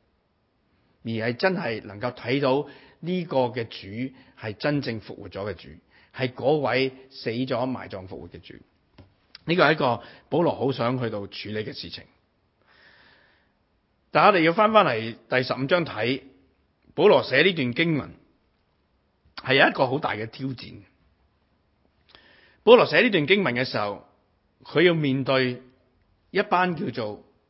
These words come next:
聖經形容為外邦人，我哋會叫做，啊，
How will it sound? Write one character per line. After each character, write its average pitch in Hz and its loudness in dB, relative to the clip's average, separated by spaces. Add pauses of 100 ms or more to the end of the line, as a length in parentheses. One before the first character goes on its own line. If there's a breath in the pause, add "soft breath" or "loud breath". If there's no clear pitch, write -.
(400)
聖 151 -4
經 175 0
形 107 -4
容 98 -12
為 95 -12 (320 soft breath)
外 120 0
邦 147 -2
人， 117 -8 (1120)
我 151 -2
哋 135 0
會 143 2
叫 147 -2
做， 117 -4
啊， 107 -6